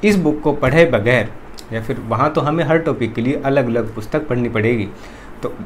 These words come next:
एक base book के रूप में हमें ये history की book, ancient history की book हमें पढ़नी बहुत ज़्यादा महत्वपूर्ण हो जाती है। अगर आप सोचते हैं कि हम,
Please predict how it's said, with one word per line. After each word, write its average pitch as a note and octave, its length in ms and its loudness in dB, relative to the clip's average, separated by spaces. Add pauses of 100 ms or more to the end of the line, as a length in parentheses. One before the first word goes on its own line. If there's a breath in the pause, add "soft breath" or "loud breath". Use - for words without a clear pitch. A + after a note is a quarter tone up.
(100)
एक B2+ 200 -2
base G3+ 220 8
book D#3 220 0
के D3 100 2
रूप A#2+ 160 2
में A#2+ 140 0
हमें A2+ 220 0
ये B2+ 180 0
history A2 380 -4
की A2 100 -2
book, D3+ 320 0 (460 loud breath)
ancient A#2+ 360 -2
history A2+ 280 -2
की A2 60 0
book C#3 240 0 (220)
हमें D3 280 -2 (640)
पढ़नी B2 300 0
बहुत C3 380 0
ज़्यादा C3 240 4
महत्वपूर्ण A2 420 -2
हो G2+ 60 -4
जाती G2 220 -4
है। G#2 60 -6
अगर A#2+ 160 0
आप B2 120 2
सोचते C3 340 -2
हैं C#3 80 -2
कि C3+ 80 -4
हम, B2+ 220 -4